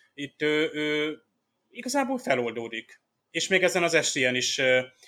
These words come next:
jól tudja érezni magát, és még helyre is, ö, teszi, ö, ugye a diplomáciai, ö, feszültséget.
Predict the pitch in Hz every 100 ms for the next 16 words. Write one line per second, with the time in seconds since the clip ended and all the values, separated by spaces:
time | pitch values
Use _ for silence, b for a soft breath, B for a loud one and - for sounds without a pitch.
0 | b - 139 135 139 127 131 131 127 123
1 | 135 151 160 156 147 147 147 143 127 127
2 | 127 123 - 127 123 123 123 127 - _
3 | _ _ _ _ 135 - 123 139 131 127
4 | 127 127 131 127 127 123 123 131 120 120
5 | 131 123 123 127 - B B - 127 127
6 | 123 127 131 123 135 123 135 151 -